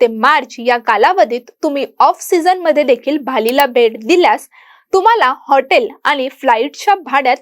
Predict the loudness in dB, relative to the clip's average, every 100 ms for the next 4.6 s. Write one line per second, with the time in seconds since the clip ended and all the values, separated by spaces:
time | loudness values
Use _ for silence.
0 | -4 -4 -2 -4 -4 -6 -18 -4 -2 -2
1 | -2 -4 -2 -6 -8 _ _ _ -2 0
2 | 0 -2 0 2 2 -2 -4 -4 -2 0
3 | -2 0 -2 -2 -8 _ _ _ _ 0
4 | 2 4 2 0 0